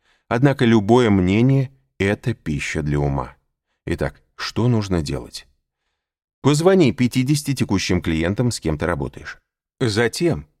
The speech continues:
пятидесяти отказникам, тем, кто слетел на поздних этапах воронки продаж. То есть они проявили явный интерес к продукту, но покупать не стали.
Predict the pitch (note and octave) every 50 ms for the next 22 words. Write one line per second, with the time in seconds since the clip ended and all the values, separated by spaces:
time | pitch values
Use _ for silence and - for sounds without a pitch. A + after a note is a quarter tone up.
0 | _ _ D3+ D3+ D3+ G#3 F#3 E3 E3+ D#3 - - E3+ E3 D3+ - F#3 E3+ B2 F#2+
1 | F#2 F2 D#2 F#2 F2 F#2 - - C3 A#2+ A2 - B2 A2+ - A#2+ A#2+ A2 - C#3
2 | C3+ B2 - - C#3 C3 A#2 G#2 - - G#2 G#2 F#2+ F#2+ A#2+ C3 - - _ A2+
3 | G2 - - F2 E2 D#2+ - A2 - - E2 E2 D#2+ D#2 D2+ D#2 D#2+ - G2+ -
4 | - G#2 G#2+ A#2+ C3 B2 - - - - _ _ _ _ _ _ - - - _
5 | B2 B2 A2+ - - - - A#2 G#2+ G#2 G2+ A#2 C#3+ D#3 - D3+ - _ _ _
6 | _ _ _ _ _ - G#2 A#2 A#2+ A2+ G2+ A#2+ B2 A#2 A2 G2 E2 D#2 F2+ G#2+
7 | B2 B2 G#2+ A2 A2 G#2+ - - G#2 F#2+ F2+ G2+ F#2 F2+ E2+ - - - F2 E2+
8 | E2 G2+ A#2 - - E2+ D#2+ D#2 D2+ D2+ D2 - E2+ - - D2 - E2+ E2 -
9 | - E2+ E2+ - - - - A2 F#2 C#2+ C2 -